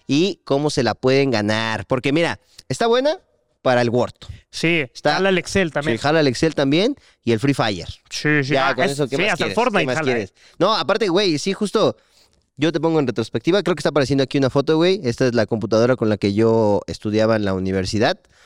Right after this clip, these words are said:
Speaker 1: Literalmente solo tenía esa computadora y mi impresora. Y era todo lo
Speaker 2: That's
Speaker 1: que
Speaker 2: it.
Speaker 1: necesité para, eh, terminar mis estudios y para empezar con mi contenido.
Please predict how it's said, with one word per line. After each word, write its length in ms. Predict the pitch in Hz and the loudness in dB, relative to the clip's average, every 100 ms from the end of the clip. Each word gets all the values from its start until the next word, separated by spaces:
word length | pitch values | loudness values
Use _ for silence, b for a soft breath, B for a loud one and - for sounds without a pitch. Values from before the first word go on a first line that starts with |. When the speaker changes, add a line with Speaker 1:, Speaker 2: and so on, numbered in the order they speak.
| b - | b -6
Speaker 1:
Literalmente 460 | 101 110 110 113 | -2 0 0 0
solo 180 | 107 117 | 0 -2
tenía 320 | 110 113 110 - | 0 0 0 -4
esa 180 | 127 127 | -6 -6
computadora 600 | 113 113 135 196 240 - _ _ _ - | -6 -2 0 2 -2 -6 _ _ _ -4
y 160 | 110 | 0
mi 120 | 104 110 | 2 0
impresora. 500 | 107 110 113 92 - _ - | -2 -2 0 -2 -8 _ -8
Y 100 | 101 | -2
era 160 | 110 101 _ _ _ _ - _ - | 0 -2 _ _ _ _ -20 _ -4
todo 160 | 156 | 0
lo 60 | 156 | 2
Speaker 2:
That's 120 | 139 | 0
Speaker 1:
que 40 | 135 | 0
Speaker 2:
it. 60 | |
Speaker 1:
necesité 440 | 123 113 113 120 135 | -2 -2 -4 -2 -2
para, 800 | 135 120 110 107 104 104 101 98 b b _ _ | 2 2 2 2 0 0 -2 -4 b b _ _
eh, 180 | 110 107 | -2 0
terminar 340 | 117 120 143 | 2 2 2
mis 140 | 151 123 | 0 -2
estudios 480 | 113 175 202 214 - | -2 0 2 0 -2
y 80 | |
para 160 | 110 117 | -2 -2
empezar 300 | 113 110 131 | -2 -2 -2
con 100 | 139 | 0
mi 100 | 120 | 0
contenido. 540 | 113 101 107 104 90 | 0 -2 0 0 -2